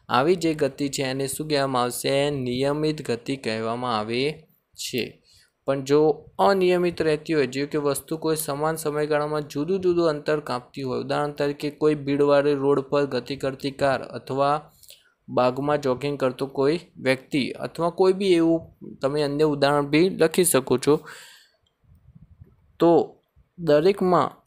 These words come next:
જો સમયગાળો અને અંતરને આધારે જોઈએ તો અનિયમિત રહેતું હોય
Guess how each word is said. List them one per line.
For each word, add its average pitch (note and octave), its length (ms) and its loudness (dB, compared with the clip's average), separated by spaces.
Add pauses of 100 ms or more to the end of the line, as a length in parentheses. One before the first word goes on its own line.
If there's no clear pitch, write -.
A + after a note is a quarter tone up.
(140)
જો D3 140 4
સમયગાળો D#3 680 4 (420)
અને C#3 200 2
અંતરને D#3 580 0
આધારે D3 400 4
જોઈએ C#3 380 2
તો - 280 0
અનિયમિત E3 640 4
રહેતું C#3 440 4
હોય C3+ 380 2